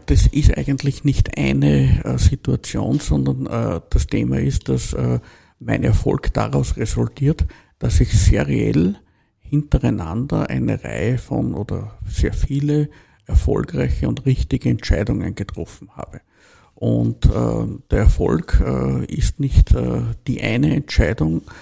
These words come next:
sondern die Summe der vielen kleinen Entscheidungen. Das ist ja auch genau das, wo man im Total Return Ansatz hingeht,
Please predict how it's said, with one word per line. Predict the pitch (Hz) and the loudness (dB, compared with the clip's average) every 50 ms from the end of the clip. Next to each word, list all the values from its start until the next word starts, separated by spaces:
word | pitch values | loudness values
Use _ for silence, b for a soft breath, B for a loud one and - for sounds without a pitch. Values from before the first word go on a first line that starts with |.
| B B B | B B B
sondern | - - 123 120 117 123 120 - | -4 -2 -2 0 0 -2 -4 -4
die | 139 | -2
Summe | 120 - - 143 147 160 160 151 | 0 2 2 2 2 0 -4 -4
der | - 131 | -2 -2
vielen | 117 - - 139 135 135 131 | 0 2 2 2 2 0 -2
kleinen | - - - 87 101 107 101 98 101 | -4 -4 -6 -6 -4 -4 -4 -6 -6
Entscheidungen. | 98 - - - - - - 92 87 85 92 101 - | -8 -10 -8 -6 -6 -6 -4 -6 -6 -4 -6 -6 -6
Das | - 95 - - - | -6 -6 -4 -2 -2
ist | 143 135 - | -2 0 0
ja | 139 - | 0 0
auch | 123 - - | -2 -2 -2
genau | - - - - - 117 | -2 -2 0 0 -2 -2
das, | - 143 135 - - - | -2 -4 -6 -6 -6 -8
wo | 123 120 | -10 -8
man | 123 131 135 127 131 | -6 -4 -4 -4 -2
im | 131 123 120 117 | -2 -2 -2 0
Total | - 117 123 - - - 120 | 0 -2 -2 0 -2 -2 -2
Return | 123 117 120 - - 113 127 156 156 - | -2 -2 -4 -2 0 0 0 2 0 -2
Ansatz | 65 78 - - - 65 - - - | -4 -6 -8 -8 -10 -10 -10 -8 -6
hingeht, | - 120 127 127 139 143 160 - | -4 -4 -4 -4 -2 -4 -2 -2